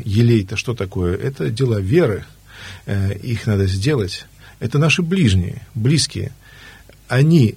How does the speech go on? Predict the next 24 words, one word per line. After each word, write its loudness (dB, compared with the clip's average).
для -2
нас, 2
мы 6
на 6
них 2
делаем 2
свой, 2
э, -4
так -8
сказать, -4
э, -8
свой 4
прибыток 0
духовный, 2
если -6
мы 0
говорим -2
в -4
образе -4
притч. -2
Вот 2
к -2
ним 6
пойдите, 0